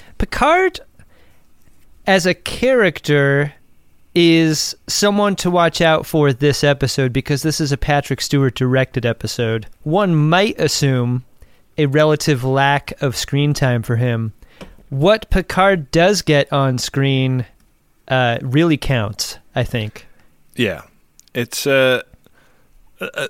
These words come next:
Speaker 2: he gets, he gets some of the best scenes in the app.
Speaker 1: Yeah,
Speaker 2: Um,
Speaker 1: yeah.
Speaker 2: which, uh, not easy, you know? Like, when you are, like, running back over to, to check the monitors or to, like, sort out a camera move or something.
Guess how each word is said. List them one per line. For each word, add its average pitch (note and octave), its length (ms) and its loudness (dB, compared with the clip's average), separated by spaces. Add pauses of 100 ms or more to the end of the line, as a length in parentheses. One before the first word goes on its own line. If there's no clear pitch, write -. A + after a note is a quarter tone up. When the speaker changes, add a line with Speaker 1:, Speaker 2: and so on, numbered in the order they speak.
Speaker 2:
he D3+ 100 -4
gets, F#3 340 -2
he C#3+ 160 -2
gets - 400 -2 (140)
some C3 240 0
of A#2+ 80 0
the G#2+ 100 -2
best G#2+ 300 0
scenes - 420 -10
in G2 80 -12
the F2 160 -14
app. - 240 -18 (180)
Speaker 1:
Yeah, A#2+ 240 2
Speaker 2:
Um, G#2+ 300 -4
Speaker 1:
yeah. G#2+ 160 -10 (840)
Speaker 2:
which, - 280 -4
uh, C3 520 4
not F3+ 220 0
easy, D#3+ 300 -2
you A2 160 -2
know? C3+ 280 0
Like, A#2 220 -2
when C3 160 0
you C#3+ 160 0
are, C3 160 2
like, A2+ 320 -2 (180)
running B2 380 0
back A#2+ 340 0
over A#2+ 300 0
to, A2 480 0 (460)
to B2+ 100 -8
check - 260 0
the B2 80 -2
monitors A2+ 680 2
or G#2+ 160 2
to, G#2+ 80 0
like, G#2 480 -2 (960)
sort A2+ 360 -2
out A2 180 2
a G#2+ 40 0
camera A2+ 380 -2
move A#2+ 260 -2
or A#2+ 60 -4
something. B2 540 -4